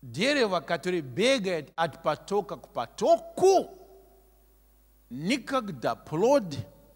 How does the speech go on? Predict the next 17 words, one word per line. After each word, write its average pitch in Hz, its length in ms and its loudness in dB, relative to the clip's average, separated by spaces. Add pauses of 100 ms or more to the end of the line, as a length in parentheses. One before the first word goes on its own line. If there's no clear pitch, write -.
(480)
не 113 240 -10
принесет 156 840 -6 (320)
существенное. - 960 -14 (680)
Это 147 360 -4
чудо 254 580 2
будет 156 480 -2
огромное, 147 1160 4 (560)
и 120 80 -16 (100)
останется 113 560 -8
живое. 92 540 -12 (1500)
Причина, 294 480 0
почему 262 400 -2
многие 214 520 0
люди 214 280 -4
теряют 202 300 2
свои 190 220 -2
благословения, 170 1120 -4